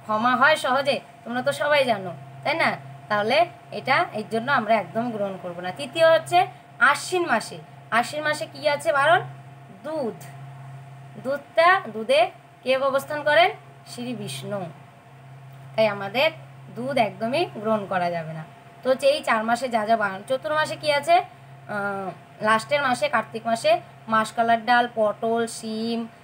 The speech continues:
তারপরে বরবটি, এই বে-, বেগুন, এইসব জিনিস আমরা গ্রহণ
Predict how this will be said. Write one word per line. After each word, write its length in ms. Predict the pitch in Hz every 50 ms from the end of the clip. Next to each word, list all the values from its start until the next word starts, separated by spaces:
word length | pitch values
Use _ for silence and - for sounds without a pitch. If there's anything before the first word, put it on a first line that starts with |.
| - - -
তারপরে 240 | 202 202 - 214 214 202 202
বরবটি, 840 | 226 226 226 226 226 220 240 240 233 240 240 233 233 233 233 226 - -
এই 280 | - 196 208 208 185 190 196 208
বে-, 240 | 220 226 226 196 220 226
বেগুন, 480 | 247 247 226 240 247 240 240 233 226 - - - - - -
এইসব 320 | - 220 220 - 247 233 214 202
জিনিস 220 | 226 220 226 220 -
আমরা 260 | 214 208 208 233 285 339 359 - - - - - - - - - - - - - - 208
গ্রহণ 220 | 214 240 240 233